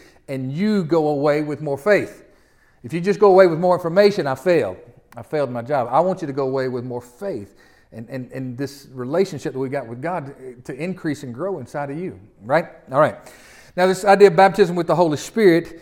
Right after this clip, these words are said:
it's also known as Spirit baptism. Maybe you heard some of these terms. Uh, it's also known as receiving the Spirit.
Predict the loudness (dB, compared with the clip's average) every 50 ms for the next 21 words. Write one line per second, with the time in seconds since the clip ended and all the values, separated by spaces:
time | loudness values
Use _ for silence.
0 | -16 _ -6 2 6 6 6 6 6 2 0 0 2 2 2 2 0 -2 -4 -6
1 | -10 -18 -20 -6 0 4 4 4 4 4 2 2 2 2 2 2 2 2 0 -4
2 | -2 -2 -2 -2 -2 -2 -2 -2 -2 -4 -4 -8 -8 -6 -6 -8 -8 -8 -8 -8
3 | -6 -6 -8 -10 -14 -18 -20 -14 -10 -8 -6 -6 -6 -8 -10 -16 -20 -20 _ _
4 | _ _ -16 -14 -6 -4 -2 -2 -2 -4 -6 -6 -6 -6 -6 -6 -10 -10 -10 -12
5 | -8 -4 -2 -2 -2 -2 -4 -4 -4 -6 -10 -10 -8 -6 -4 -4 -4 -4 -6 -10
6 | -18 -20